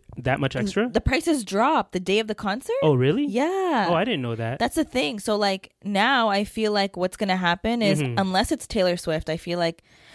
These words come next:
Speaker 2: but even with her, like, there's still a lot of tickets
Speaker 1: Yeah.
Speaker 2: available. But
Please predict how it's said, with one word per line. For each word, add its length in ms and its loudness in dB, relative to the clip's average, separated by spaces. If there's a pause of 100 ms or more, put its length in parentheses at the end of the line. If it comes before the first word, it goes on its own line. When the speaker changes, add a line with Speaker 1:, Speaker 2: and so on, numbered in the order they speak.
Speaker 2:
but 120 2
even 260 0
with 120 2
her, 280 2
like, 160 -2
there's 160 -4
still 180 0
a 60 2
lot 100 0
of 80 -8
tickets 260 -4
Speaker 1:
Yeah. 140 6
Speaker 2:
available. 480 0
But 340 0